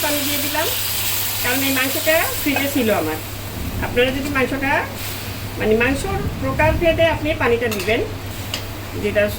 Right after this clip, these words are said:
তাড়াতাড়ি সিদ্ধ হতে পারে, এরকমভাবে পানিটা দিবেন, তাহলেই হয়ে যাবে। এই পানি দিয়েই কিন্তু মাংসটা রান্না হয়ে যাবে। এখন আমি এটা বলক আসলে চুলার আঁচটা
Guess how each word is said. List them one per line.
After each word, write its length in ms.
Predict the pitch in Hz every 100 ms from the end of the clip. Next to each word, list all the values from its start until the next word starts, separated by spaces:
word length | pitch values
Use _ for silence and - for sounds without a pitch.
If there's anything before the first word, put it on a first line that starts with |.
| -
তাড়াতাড়ি 360 | 208 208 226 226
সিদ্ধ 160 | 226 202 208
হতে 160 | 196 170
পারে, 160 | - - - -
এরকমভাবে 440 | 202 233 262 277 311
পানিটা 260 | 233 226 240 247
দিবেন, 220 | 254 320 - - -
তাহলেই 400 | 208 226 220 311 480 - 220
হয়ে 160 | 214 208
যাবে। 180 | 175 - 247
এই 60 | 262
পানি 140 | 294 294 285
দিয়েই 220 | 311 381 -
কিন্তু 200 | 294 311 523 523
মাংসটা 320 | 240 226 226 277 311
রান্না 220 | 220 208
হয়ে 140 | 190 151
যাবে। 160 | - - - - - - - - - -
এখন 160 | 214 247 254
আমি 100 | 262
এটা 160 | 254 277 - - - -
বলক 240 | 220 233 254 262
আসলে 220 | 294 311 - - -
চুলার 260 | 254 240 226
আঁচটা 200 | 226